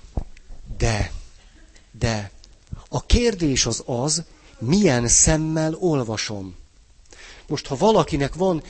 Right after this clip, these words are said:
száz ilyen pontja idebent, az annak felel meg, száz dioptriás szemüveg kéne neked ahhoz,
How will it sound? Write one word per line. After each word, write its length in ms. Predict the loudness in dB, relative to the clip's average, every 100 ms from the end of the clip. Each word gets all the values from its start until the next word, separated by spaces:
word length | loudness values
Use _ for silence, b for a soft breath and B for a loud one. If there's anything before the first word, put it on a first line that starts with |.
| B
száz 520 | 0 2 2 0 0
ilyen 300 | 2 2 4
pontja 420 | 6 6 2 0
idebent, 760 | 0 0 -2 -2 -6 -8 -12 -16 -18 -20 -20 -20 -20 -20 -20 B B
az 140 | -6 0
annak 340 | 2 4 2
felel 360 | 2 2 2 2
meg, 220 | 0 -2
száz 420 | 0 2 4 2
dioptriás 680 | 2 2 2 2 0 0 2
szemüveg 580 | 2 2 2 0 -2 -2
kéne 320 | -2 -2 -2
neked 320 | -4 -6 -4
ahhoz, 500 | -4 -2 -2 -2 -2